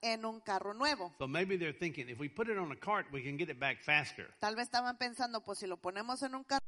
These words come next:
Speaker 1: tal vez pueda llegar más rápido."
Speaker 2: You know, like, we can put it on a U P S truck and
Speaker 1: Como que si
Speaker 2: boom,
Speaker 1: lo
Speaker 2: they're
Speaker 1: ponemos
Speaker 2: home.
Speaker 1: en FedEx o en U P S y ahí está, ya llega en casa.
Speaker 2: And there's only one way that the Ark of the Covenant is to be carried.
Speaker 1: Ya es nada más, hay una manera de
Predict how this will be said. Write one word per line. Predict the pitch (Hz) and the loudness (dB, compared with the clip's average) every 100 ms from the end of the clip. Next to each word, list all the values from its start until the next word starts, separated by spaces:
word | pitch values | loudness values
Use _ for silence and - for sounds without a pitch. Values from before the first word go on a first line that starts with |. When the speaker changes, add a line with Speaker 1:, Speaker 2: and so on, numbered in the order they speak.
| - | -2
Speaker 1:
tal | 220 | -2
vez | 214 - | -2 -2
pueda | 214 220 | 0 0
llegar | 214 202 196 | 0 0 0
más | 196 208 | -2 0
rápido." | 311 - 196 156 _ - | 0 -2 -8 -10 _ -8
Speaker 2:
You | 123 | -4
know, | 117 | -2
like, | 120 123 | -2 -4
we | 127 | -4
can | 143 117 | -6 -4
put | 160 | -4
it | 160 | -2
on | 156 127 | -2 -2
a | |
U | 151 170 | -4 0
P | 151 143 | 2 2
S | 139 | 0
truck | - 156 170 - | 0 2 2 -2
and | |
Speaker 1:
Como | 202 202 | -4 0
que | - | 2
si | 233 | 2
Speaker 2:
boom, | 214 | 0
Speaker 1:
lo | 202 | -2
Speaker 2:
they're | |
Speaker 1:
ponemos | 202 202 226 240 | -2 -2 2 2
Speaker 2:
home. | 233 | 2
Speaker 1:
en | 226 214 | 0 0
FedEx | 233 226 240 233 | 2 4 2 0
o | 226 | -4
en | 208 220 | -2 -6
U | |
P | - 233 233 | -4 -2 -2
S | 233 202 | -2 0
y | 196 | 0
ahí | 202 | 0
está, | 208 214 196 | 0 0 0
ya | 185 185 | 0 0
llega | 196 202 | 0 -4
en | 196 | -4
casa. | 190 - 175 _ - | -6 -6 -14 _ -10
Speaker 2:
And | 127 | -6
there's | 131 123 131 | -4 -4 0
only | 165 180 | 4 4
one | 165 175 160 | 4 2 4
way | 185 165 139 131 131 - _ _ - | 6 6 4 0 -8 -20 _ _ -6
that | 123 | -4
the | 131 | 0
Ark | 127 147 | 0 0
of | 127 | -2
the | 117 | -4
Covenant | - 156 127 117 - | 0 -2 -2 -8 -8
is | 113 104 | -8 -8
to | |
be | 104 101 | -8 -8
carried. | - 127 - | -6 -6 -4
Speaker 1:
Ya | 220 214 | 2 2
es | 220 - | 2 0
nada | 226 226 | 2 2
más, | 220 226 | 2 -2
hay | - 220 | -2 -2
una | 254 285 | 0 0
manera | 269 254 240 233 | 0 0 0 2
de | 226 | 2